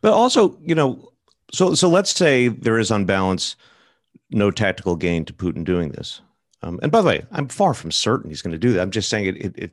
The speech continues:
it haunts me on some level. Um, since when has he shown, um, the, the ability to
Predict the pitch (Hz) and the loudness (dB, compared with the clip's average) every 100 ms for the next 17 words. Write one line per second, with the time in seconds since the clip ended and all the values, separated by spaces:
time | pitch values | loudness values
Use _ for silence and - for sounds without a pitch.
0 | - 135 - 92 104 92 87 82 - 90 | -14 -14 -12 -6 -6 -4 -8 -8 -8 -4
1 | 101 95 82 - _ _ _ _ _ - | -2 -4 -6 -12 _ _ _ _ _ -4
2 | 107 104 104 _ _ _ _ _ _ _ | -2 -2 -4 _ _ _ _ _ _ _
3 | _ _ _ _ _ - - 165 127 131 | _ _ _ _ _ -8 -6 -2 0 2
4 | 151 135 131 135 147 135 139 127 123 _ | 2 0 0 0 0 0 0 -4 -8 _
5 | _ _ _ _ 107 107 104 104 98 - | _ _ _ _ -2 0 0 -4 -8 -20
6 | _ _ _ _ _ - 107 - 110 98 | _ _ _ _ _ -4 -2 0 0 2
7 | 110 110 107 - 107 101 95 | 2 2 -2 -2 0 0 -2